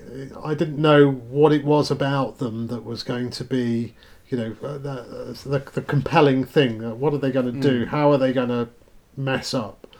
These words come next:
Speaker 1: And,
Speaker 2: Mm.
Speaker 1: you know, you kind of, we need, we need to know that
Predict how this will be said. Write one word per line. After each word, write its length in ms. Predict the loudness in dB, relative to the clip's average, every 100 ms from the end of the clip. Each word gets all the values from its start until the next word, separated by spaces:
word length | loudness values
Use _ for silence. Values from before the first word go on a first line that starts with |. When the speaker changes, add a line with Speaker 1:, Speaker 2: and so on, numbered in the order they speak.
| -20 -20 -20 -20 -6
Speaker 1:
And, 360 | -2 0 -2
Speaker 2:
Mm. 80 | -4
Speaker 1:
you 100 | -2
know, 100 | 0
you 200 | 0 -2
kind 280 | -4 0 0
of, 80 | 0
we 120 | 0
need, 240 | 0 0
we 100 | 0
need 180 | 2 2
to 100 | 2
know 280 | 2 6 6
that 280 | 6 -2 -8